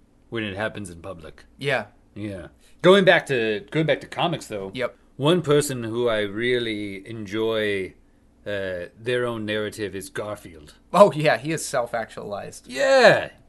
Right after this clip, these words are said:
Speaker 1: He's great.
Speaker 2: Mm-hmm.
Speaker 1: He hates Mondays.
Speaker 2: <laughs> Hates Mondays, loves
Speaker 1: Does
Speaker 2: lasagna.
Speaker 1: Yeah. What's funny about Garfield is he hates Mondays and doesn't have a job. <laughs> Garfield is a simple creature.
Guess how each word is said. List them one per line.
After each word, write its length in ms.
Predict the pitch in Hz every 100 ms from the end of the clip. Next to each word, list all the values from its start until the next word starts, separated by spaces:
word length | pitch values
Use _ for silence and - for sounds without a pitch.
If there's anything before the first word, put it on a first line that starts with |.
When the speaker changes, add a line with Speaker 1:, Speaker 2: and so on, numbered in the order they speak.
| _ _ _
Speaker 1:
He's 220 | 349 233
great. 460 | 175 240 320 - -
Speaker 2:
Mm-hmm. 260 | 117 135 147
Speaker 1:
He 180 | 151 185
hates 280 | 156 180 -
Mondays. 640 | 120 107 98 87 - - _
Speaker 2:
<laughs> 400 | 131 - - -
Hates 240 | - - -
Mondays, 400 | 98 101 98 107
loves 220 | 107 110
Speaker 1:
Does 200 | 185 180
Speaker 2:
lasagna. 360 | 123 120 110 147
Speaker 1:
Yeah. 260 | 170 - - -
What's 200 | 190 -
funny 200 | 226 226
about 240 | 185 127
Garfield 560 | 156 165 160 160 180 143
is 140 | 104
he 180 | 165 156
hates 220 | 156 151
Mondays 420 | 120 131 147 160
and 240 | 151 135 113
doesn't 300 | 135 127 123
have 160 | 120
a 60 | 107
job. 460 | 92 101 90 85 - - - - _ _ _
<laughs> 560 | - - - - - -
Garfield 500 | 117 131 131 131 113
is 120 | 92
a 100 | 85
simple 440 | - 123 113 127
creature. 460 | - 98 87 92